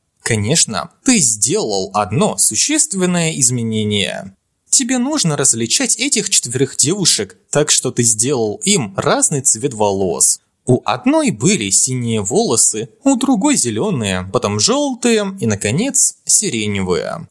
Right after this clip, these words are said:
Ни один из этих цветов не был натуральным и естественным в этом мире. Снаружи ты видел лишь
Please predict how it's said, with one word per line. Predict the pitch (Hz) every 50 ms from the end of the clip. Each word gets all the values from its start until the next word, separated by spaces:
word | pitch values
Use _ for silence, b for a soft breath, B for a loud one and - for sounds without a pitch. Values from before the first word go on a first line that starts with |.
| _ _ _
Ни | - 262 269 269 277
один | 277 285 254 285 311 311 285
из | 202 -
этих | 196 196 - - -
цветов | - - - 113 117 120 - 247 - - - -
не | 220 277 311
был | 254 226 233 175 143
натуральным | 135 135 127 123 - 127 175 214 165 120 113 113
и | 110 - 117
естественным | 110 104 - - - - 143 196 196 - - 123 117 107 101 95 92 98
в | 104 101 151
этом | 247 269 - 160 127
мире. | 113 110 110 107 107 104 98 92 60 - - - _ _ _
Снаружи | - - - 254 254 254 294 294 277 - 151 127 117 175 190 196
ты | 294
видел | 277 262 302 302 247 226 190 156 127 117
лишь | 117 175 233 196 - - -